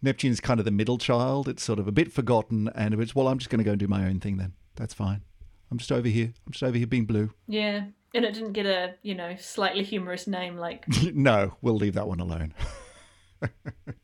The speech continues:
Speaker 1: Astronomical psychology. Yeah, maybe not.
Speaker 2: Uh, I do, yeah. So, th-, well, one last thing you can say is, you know, what's next? What's next for this?
Speaker 1: Always the good question. What happens next? What have we learnt from all of this? What do we take away? What do we apply next?
Speaker 2: Well,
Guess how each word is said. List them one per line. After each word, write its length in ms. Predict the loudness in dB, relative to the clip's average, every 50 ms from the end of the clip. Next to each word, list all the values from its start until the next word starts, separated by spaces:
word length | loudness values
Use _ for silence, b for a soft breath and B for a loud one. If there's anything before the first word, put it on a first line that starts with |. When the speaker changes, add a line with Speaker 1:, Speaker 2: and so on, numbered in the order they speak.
| _ _ _ _ _ _ _ _ _ B B -4 -4 0 0
Speaker 1:
Astronomical 640 | 0 0 0 0 0 2 2 2 0 -2 -2 -4
psychology. 640 | -2 -2 -4 -2 0 0 0 0 -2 -2 -4 -6 -8 B B B B B
Yeah, 200 | -10 -8 -8 -8 -10 -14 -18 _ b b b b b -14
maybe 220 | -12 -12 -10 -10 -12
not. 140 | -14 -14 B B B B B B B B B B B B B B B _
Speaker 2:
Uh, 380 | -4 -4 -2 -2 -4 -4 -2 0
I 120 | 0 0
do, 180 | 0 0 0 -2
yeah. 420 | 2 4 4 4 4 4 2 -2
So, 220 | 0 2 4 4 4
th-, 160 | 2 0 -4
well, 260 | -8 -8 -6 -2 0
one 440 | 4 4 4 6 4 4 2 2 4
last 320 | 4 6 6 4 4 2 0
thing 200 | -2 0 -2 -4
you 120 | -6 -4
can 180 | -2 -2 -2 -2
say 360 | 0 2 2 2 2 2 0
is, 180 | -2 -4 -6 -6
you 80 | -6
know, 220 | -6 -6 -6 -8 -8
what's 320 | -6 -6 -6 -8 -8 -10 -8
next? 440 | -8 -8 -10 -12 -16 -20 -20 -20 -14 -6
What's 360 | -4 -4 -4 -4 -6 -8 -8
next 420 | -8 -8 -10 -12 -18 -20 -20 -20 _
for 100 | -12 -2
this? 100 | 2 4
Speaker 1:
Always 280 | 4 6 6 4 4 2
the 80 | 0 -2
good 160 | -2 -2 -2
question. 420 | -2 -2 -2 -2 -2 -4 -2 0
What 140 | 0 0 2
happens 340 | 2 0 0 -2 -2 -4 -4
next? 240 | -6 -8 -10 -2 2
What 120 | 2 2
have 80 | 4 2
we 100 | 2 2
learnt 320 | 2 2 2 0 0 -4
from 240 | -6 -4 -2 0 0
all 140 | 0 0 0
of 60 | 0
this? 200 | -2 -2 -4 -4
What 100 | -4 -4
do 60 | -2
we 80 | -2 -2
take 220 | -2 -2 -4 -4
away? 200 | -4 -6 -8 -8
What 120 | -8 -10 -8
do 60 | -8
we 100 | -8 -8
apply 300 | -6 -6 -6 -6 -6 -6
next? 360 | -8 -8 -12 -14 -16 -20 -20 -14 -4
Speaker 2:
Well, 340 | 0 2 2 2 0 -2